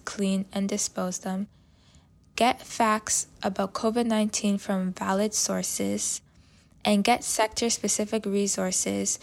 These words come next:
to prevent covid nineteen. And this means being aware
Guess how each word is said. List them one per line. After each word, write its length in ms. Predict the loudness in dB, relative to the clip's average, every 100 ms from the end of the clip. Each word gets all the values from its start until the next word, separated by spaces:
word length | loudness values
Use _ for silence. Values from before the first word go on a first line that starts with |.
| -10 -10
to 140 | -4 0
prevent 400 | 2 4 2 0
covid 380 | -2 0 0
nineteen. 640 | 0 0 -2 -4 -4 -4 -6 -12 -20 -20 -12 -2
And 200 | 2 2
this 240 | 0 2
means 520 | 4 6 6 4 0 -4 -16 -20 -20 -20 4
being 400 | 10 12 12 12
aware 720 | 12 12 12 10 10 8